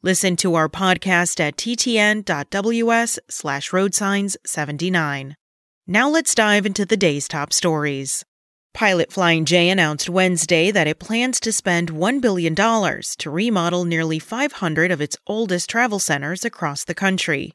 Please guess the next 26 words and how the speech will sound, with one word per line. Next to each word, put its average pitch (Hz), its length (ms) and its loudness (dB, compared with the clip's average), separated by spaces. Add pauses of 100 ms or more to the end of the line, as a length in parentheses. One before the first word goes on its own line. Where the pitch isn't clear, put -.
The 214 80 2
Knoxville, 185 460 2
Tennessee 170 500 0
company 175 500 0
said 165 240 0
the 147 140 -4
three-year 190 500 0
initiative 160 640 2
it 175 160 -4
is 160 140 -4
calling 220 520 -2
New 254 180 -2
Horizons 208 840 -2
is 165 120 -2
the 170 120 4
largest 233 440 0
plan 147 260 -2
in 147 100 -2
its 156 160 -4
history 160 460 0
to - 160 -4
modernize 240 640 0
and 165 220 -4
upgrade 143 460 -4
its - 160 -8
facilities. 180 800 -4